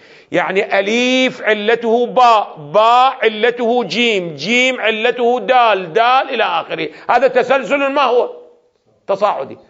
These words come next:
وعندك تسلسل ماذا؟ ها، تنازلي، يعني أليف، ها، التفت، علة لباء، علة لباء، باء شو يصير؟ علة لو معلول؟ معلول. باء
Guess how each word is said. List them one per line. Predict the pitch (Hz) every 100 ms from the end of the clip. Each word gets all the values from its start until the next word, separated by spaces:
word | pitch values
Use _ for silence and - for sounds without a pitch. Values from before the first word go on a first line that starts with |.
| _ _ _
وعندك | 190 214 277 302
تسلسل | 302 262 285 294 294 302 294
ماذا؟ | 302 302 277 - - - _ _ _ _ _ _ _ _
ها، | 247 269
تنازلي، | 240 262 285 294 247 208 147 - - - - -
يعني | 202 208 214 226 226 - -
أليف، | 220 226 262 277 285 294 302 294 294 - - _ _ _ _ _ -
ها، | - 226
التفت، | 226 247 165 - - _ 226
علة | 294 294 302 311 320 370 -
لباء، | 220 262 285 311 339 294 - - - - _ _
علة | 254 302 311 320
لباء، | 320 349 311 254 - -
باء | 156 277
شو | -
يصير؟ | 302 247 240
علة | 233 285 294
لو | 277
معلول؟ | 254 220 247 233 - - _ _ _
معلول. | 190 214 247 214 - -
باء | 202 175 320 370 403